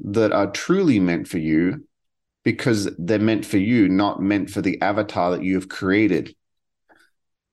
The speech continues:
This ego projection of who you really, who you want to be, but maybe not who you really are.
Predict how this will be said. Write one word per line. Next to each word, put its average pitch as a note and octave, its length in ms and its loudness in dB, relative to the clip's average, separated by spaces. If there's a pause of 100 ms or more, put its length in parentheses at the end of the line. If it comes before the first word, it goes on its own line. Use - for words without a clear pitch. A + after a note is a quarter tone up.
(400)
This F2+ 520 -2 (1600)
ego A2+ 440 4
projection G2+ 720 -2
of F2 200 -2
who G#2+ 120 2
you F#2+ 240 4
really, F2+ 440 2
who G2+ 100 0
you G2 300 0
want G#2+ 300 0
to G2+ 80 -2
be, E2 320 0
but E2+ 220 -4
maybe F#2 360 0
not F2+ 320 -2
who G2 120 -4
you F2+ 180 0
really E2+ 280 2
are. D#2+ 300 0